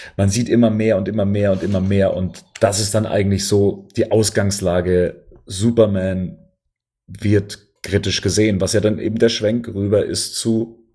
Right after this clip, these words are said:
Bruce Wayne. Also das erste Mal, dass wir Ben Affleck als gealterten, das heißt gealtert, also als über vierzigjährigen Bruce Wayne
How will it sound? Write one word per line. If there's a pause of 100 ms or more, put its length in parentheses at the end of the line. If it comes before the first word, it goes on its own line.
(140)
Bruce
Wayne. (1800)
Also
das
erste
Mal,
dass
wir
Ben
Affleck (840)
als
gealterten, (160)
das
heißt
gealtert, (140)
also
als (880)
über
vierzigjährigen (280)
Bruce
Wayne